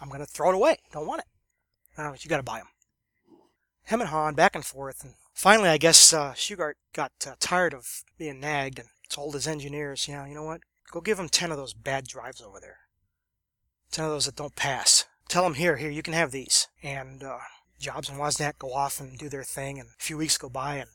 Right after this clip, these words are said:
nobody hears from them, and all of a sudden, call back, and it says, "Yeah, you know what? We got all nine, we got nine of 'em to work, but we got one that didn't work." And if,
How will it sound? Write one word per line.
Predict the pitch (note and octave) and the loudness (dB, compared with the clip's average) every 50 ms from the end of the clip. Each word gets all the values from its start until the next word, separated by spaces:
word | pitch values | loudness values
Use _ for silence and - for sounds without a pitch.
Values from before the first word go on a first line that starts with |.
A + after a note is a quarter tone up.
| _ _ - | _ _ -12
nobody | D3+ D3 D#3 C#3+ | -8 -6 -6 -4
hears | B2+ D#3 D#3+ C#3+ - | -4 -2 0 0 -2
from | D3 C3+ | -2 -4
them, | C3+ C#3+ D#3 C#3+ | -8 -8 -8 -10
and | B2 - | -12 -14
all | - D#3 | -18 -16
of | G3+ - | 0 4
a | F#3+ | 6
sudden, | - - F#3 F3+ E3+ - _ - - - - - - - - _ _ _ | 6 6 4 0 -6 -12 _ -20 -20 -20 -18 -18 -18 -18 -20 _ _ _
call | - - - E3 E3 C#3+ | -14 -12 -8 -6 -6 -4
back, | C#3 C3+ D3 D#3+ - | -2 0 0 0 0
and | - | 0
it | - | -2
says, | - C#3+ B2+ - - - _ _ _ _ - - - - _ - | 0 2 2 2 2 0 _ _ _ _ -20 -20 -20 -12 _ 6
"Yeah, | A3 C4 A#3+ | 10 10 10
you | F#3+ F3 F#3+ | 10 8 6
know | G#3+ A#3 | 6 6
what? | C4 A3 | 6 6
We | F#3+ - | 4 8
got | D#3+ G#3 C4+ D4+ | 10 10 10 10
all | - - G3 G#3+ A3+ G3+ | 10 10 10 10 10 8
nine, | F#3+ G3 A3 B3 B3+ A#3+ | 8 10 10 10 10 8
we | - F3+ | 4 2
got | - A#3 G3 | 0 2 4
nine | F#3 A3+ C#4+ | 6 6 8
of | C4+ G#3+ | 8 8
'em | E3 D#3 | 6 4
to | D3+ | -2
work, | E3 F#3 D#3+ | 0 0 -2
but | - D3 | -2 -2
we | D3 | -2
got | C#3 D#3+ - | -2 -2 -2
one | B2 C3 D#3+ F#3+ G3+ | -2 -2 -2 0 0
that | D#3+ C3+ | 0 -2
didn't | F3 D#3+ D#3 D3+ C#3 | -2 -4 -4 -4 -4
work." | D3+ D#3 C#3 - | -4 -4 -4 -6
And | C3 B2 | -10 -14
if, | A#2+ - - - - | -10 -8 -8 -8 -8